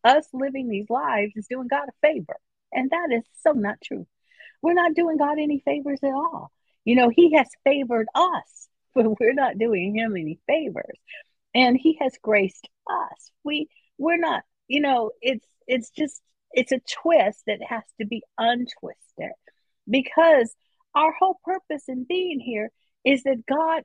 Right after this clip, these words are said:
has a divine design, a plan, a pleasure, a, a joy in our existence.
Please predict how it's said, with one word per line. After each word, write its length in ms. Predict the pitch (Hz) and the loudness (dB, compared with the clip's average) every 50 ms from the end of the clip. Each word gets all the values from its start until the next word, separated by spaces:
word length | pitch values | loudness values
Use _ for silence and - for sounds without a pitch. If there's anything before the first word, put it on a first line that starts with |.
| _ - | _ -12
has 440 | - - 302 294 294 277 269 240 - - - | -8 -4 -2 -2 0 0 -2 -2 -4 -4 0
a 240 | 226 220 220 214 180 180 | 0 0 0 -2 -6 -6
divine 640 | 214 202 196 185 - 254 262 277 294 294 277 262 220 | -6 -6 -4 0 0 0 0 0 -2 -4 -6 -4 -4
design, 600 | 220 208 196 185 185 254 269 262 214 175 175 175 | -4 -4 -4 -2 -2 -2 -2 -2 -2 -2 -2 -2
a 80 | 175 - _ _ _ _ | -4 -6 _ _ _ _
plan, 380 | - - 202 185 170 165 165 156 - - | -6 -4 -4 -4 -4 -6 -6 -6 -4 -4
a 100 | 185 - _ _ _ _ _ | -4 -4 _ _ _ _ _
pleasure, 560 | - 311 - - 302 269 - - 156 131 - - _ _ _ _ _ _ _ - | -2 0 2 2 0 0 -2 -4 -4 -4 -4 -8 _ _ _ _ _ _ _ 0
a, 220 | 220 214 208 190 185 _ _ _ - | 4 4 4 4 2 _ _ _ 2
a 120 | 208 220 185 156 - - | 2 2 2 2 -4 -8
joy 540 | - 214 226 254 311 359 359 285 190 170 - - | 0 4 6 6 6 6 4 4 2 0 -2 0
in 200 | 214 254 269 262 | 2 2 2 2
our 300 | 226 262 269 277 269 269 | 0 -4 -2 -2 -2 -4
existence. 640 | 247 202 208 196 262 320 349 - _ _ - - | -4 -4 -6 -4 -4 -4 -4 -4 _ _ -20 -20